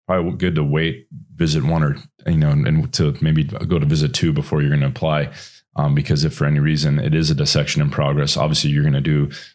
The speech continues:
a cranial nerve screen, which I think we don't do as much as we should.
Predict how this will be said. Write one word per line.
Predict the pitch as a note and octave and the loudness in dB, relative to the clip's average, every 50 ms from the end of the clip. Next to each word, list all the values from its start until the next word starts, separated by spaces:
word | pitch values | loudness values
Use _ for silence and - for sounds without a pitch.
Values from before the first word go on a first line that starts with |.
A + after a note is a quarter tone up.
| _ - - | _ -10 -8
a | - | -8
cranial | - - - E2+ D#2+ D2 C#2+ | -4 -2 0 2 2 2 2
nerve | D2 D2+ D#2 D#2 D2+ | 2 2 2 0 -2
screen, | - - D2+ D2 D2 | -2 0 0 0 0
which | C#2+ - | 2 0
I | D#2 | 0
think | C#2+ - D#2+ D2 B1+ | 0 0 0 0 0
we | D2 D2 | 0 -2
don't | C#2 B1+ - E2+ E2 D#2+ C#2+ D2 | -2 0 0 0 0 0 0 0
do | C#2+ D2+ D2 C#2+ C2+ C2+ D2 D2 - - | 0 0 2 2 2 2 0 0 -2 -2
as | - D2+ C#2+ D#2 | -2 -2 0 0
much | D2+ D#2 D2+ D2+ - - | 0 2 0 0 0 -2
as | D2+ C#2+ - | -4 -2 0
we | D#2 D2 C#2 | 0 0 0
should. | B1+ - - E2 D2 C2 - - - | 0 0 0 0 0 0 -2 -4 -6